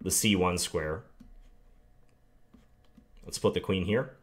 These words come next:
One thing I've learned in this line is you don't wanna take on D four too early. White's actually trying to get you to take. So you just kinda bide your time. So let's go attack that knight.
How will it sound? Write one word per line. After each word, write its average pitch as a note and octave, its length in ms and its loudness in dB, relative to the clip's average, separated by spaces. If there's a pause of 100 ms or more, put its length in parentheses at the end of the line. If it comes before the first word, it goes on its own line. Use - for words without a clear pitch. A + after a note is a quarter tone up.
(240)
One D3 140 8
thing D#3 140 10
I've A2+ 120 8
learned B2 180 8
in B2+ 80 4
this B2 160 4
line C3 220 6
is G#2 100 4
you G#2 80 4
don't A#2 100 6
wanna G#2+ 180 2
take - 240 2
on E2+ 140 -2
D E2 160 -6
four D#2+ 240 -2
too - 260 -6
early. F2 440 0 (400)
White's G#2 240 4
actually G2 300 0
trying F#2 180 0
to D#2+ 80 -4
get D#2+ 160 -2
you E2 100 -10
to D2 100 -10
take. - 480 -2 (720)
So F#2 140 -2
you F#2+ 100 2
just G2 160 -2
kinda F2+ 300 2 (120)
bide F#2 240 4
your D#2+ 120 -4
time. D#2+ 400 -4 (1160)
So - 140 -2
let's F#2 140 2
go G2+ 100 6
attack - 300 0
that E2 180 -6
knight. E2 280 -4